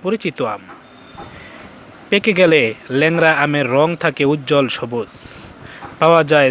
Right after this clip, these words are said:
জুন থেকে আগস্ট মাসে। খেতে খুব মিষ্টি। এক সময় ভারতীয় উপমহাদেশের গবেষকরা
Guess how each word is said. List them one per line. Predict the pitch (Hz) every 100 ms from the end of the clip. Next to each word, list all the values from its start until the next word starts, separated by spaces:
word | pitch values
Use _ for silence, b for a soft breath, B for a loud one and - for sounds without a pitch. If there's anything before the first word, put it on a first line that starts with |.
| 120
জুন | 147 165 160
থেকে | 143 139 127 131
আগস্ট | 147 165 - 131
মাসে। | 113 - - - - - - B B -
খেতে | - 151 190
খুব | - 160 139
মিষ্টি। | 156 - 135 101 - - B B B 147 160
এক | -
সময় | 170 151 143 117
ভারতীয় | 110 135 156 156 139 113 - B B B
উপমহাদেশের | 156 175 151 139 147 175 165 160 135
গবেষকরা | 139 180 - - 165